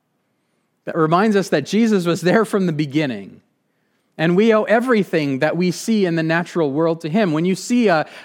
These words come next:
a sunset or a sunrise, you can thank Jesus for that.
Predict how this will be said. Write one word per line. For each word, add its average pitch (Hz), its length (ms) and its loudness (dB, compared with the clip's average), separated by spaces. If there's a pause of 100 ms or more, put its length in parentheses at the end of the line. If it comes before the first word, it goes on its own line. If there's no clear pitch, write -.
a 165 80 2
sunset 202 640 0
or 160 180 0
a 160 60 0
sunrise, 120 1120 -4 (580)
you 160 120 -4
can 175 140 -2
thank 180 260 -2
Jesus 165 480 -2
for 123 160 -6
that. 101 320 -10